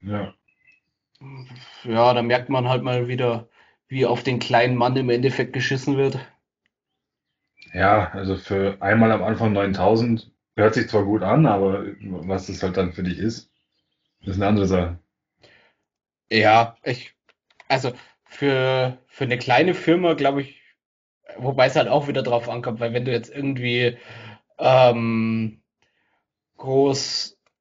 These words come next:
Speaker 2: in der, in der Einkaufsmeile bist und da deine Mieten zahlen musst, ich glaub, da bist du die neuntausend schon schnell los.
Speaker 1: Meine ich, ja. Allein ein Kumpel von mir hat mit Pacht eine Werkstatt, der muss im Monat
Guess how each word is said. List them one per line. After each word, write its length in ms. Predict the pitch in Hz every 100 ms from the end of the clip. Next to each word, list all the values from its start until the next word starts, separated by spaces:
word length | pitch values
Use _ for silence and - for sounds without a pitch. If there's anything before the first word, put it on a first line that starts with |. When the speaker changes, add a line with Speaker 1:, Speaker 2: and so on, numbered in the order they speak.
| _ _ _
Speaker 2:
in 160 | 135 147
der, 360 | 127 123 120
in 100 | 131 131
der 100 | 113
Einkaufsmeile 840 | 139 160 160 131 147 127 147 160
bist 420 | 165 170 170 _
und 220 | - 135 131
da 160 | 127
deine 280 | 123 123 127
Mieten 420 | 143 180 - 160
zahlen 400 | - 131 135 143
musst, 480 | 151 185 214 - _ _ _ _
ich 180 | - 107
glaub, 340 | - 110 117 _ - - _
da 140 | 120
bist 360 | 113 139 127 -
du 80 | 139
die 120 | 135
neuntausend 640 | 135 135 135 139 139 143
schon 380 | - 147 147 147
schnell 420 | - - 156 185 139
los. 540 | 110 104 - - - _ _ -
Speaker 1:
Meine 240 | 123 117
ich, 120 | 90
ja. 260 | 98 104 95 _ _ _ _ _ - - _ _ _ _ _ _ _ _ _ _ _ _ _ -
Allein 420 | 95 101 113 117
ein 140 | 110
Kumpel 280 | 98 113 120
von 140 | 117 113
mir 200 | 117 107
hat 160 | 101
mit 420 | 110 113 120 104
Pacht 320 | - 117 120 113
eine 140 | 101
Werkstatt, 420 | 110 120 - 107
der 80 | 95
muss 180 | 98 98
im 100 | 98
Monat 300 | 101 104